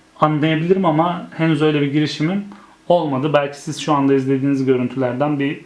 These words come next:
e, çıkarım yapabiliyorsunuzdur. E, bu da,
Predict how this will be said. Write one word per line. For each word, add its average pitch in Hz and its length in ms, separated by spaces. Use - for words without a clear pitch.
e, 131 180
çıkarım 139 380
yapabiliyorsunuzdur. 123 1300
E, 127 240
bu 143 160
da, 143 200